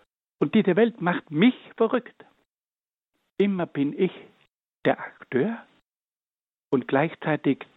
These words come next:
der Betroffene und auch der Leidende. Der einzelne Mensch ist das aktive und passive Zentrum des Lebens und der Welt.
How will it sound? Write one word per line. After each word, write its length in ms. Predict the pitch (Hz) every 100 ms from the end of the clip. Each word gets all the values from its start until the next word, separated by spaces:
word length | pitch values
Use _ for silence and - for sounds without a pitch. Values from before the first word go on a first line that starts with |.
| _
der 80 | 127
Betroffene 720 | - - 143 165 147 139 120 - _ _ _ _ _ -
und 220 | 160 -
auch 260 | 127 127 - -
der 100 | 143
Leidende. 540 | 123 117 113 104 - - _ _ _ _ _ _ _ _ _ _ _ _ _ _ _ _ _
Der 140 | 156 220
einzelne 500 | 247 233 - 143 131
Mensch 300 | 143 196 - - - _ _ _ _ _ _
ist 200 | 151 -
das 160 | 143 131 - -
aktive 800 | 185 - - 175 160 - 151 135 _ _ - _ _ -
und 240 | 143 -
passive 640 | 180 - - 156 - 147
Zentrum 500 | - 180 185 - 160
des 180 | 147 139
Lebens 340 | 208 233 180 - - _ _ _ _ _ _ _
und 160 | 139 143
der 100 | 143
Welt. 300 | - -